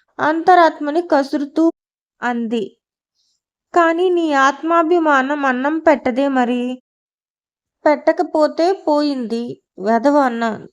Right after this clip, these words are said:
తినడం మానేస్తాను." "నువ్వు మానేయగలవు, సంతోషమే, కానీ బామ్మకేమని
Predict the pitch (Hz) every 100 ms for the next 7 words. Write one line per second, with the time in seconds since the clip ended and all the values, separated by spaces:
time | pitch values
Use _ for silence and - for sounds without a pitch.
0 | - 294 320 339 285 247 247 247 254 -
1 | 220 202 208 226 _ _ _ _ _ _
2 | _ _ _ 294 330 320 359 359 285 285
3 | 320 370 359 262 285 269 247 202 - -
4 | _ _ _ - 277 285 320 320 320 294
5 | 247 254 - 320 294 269 - _ _ _
6 | - 254 277 285 311 392 392 330 330 330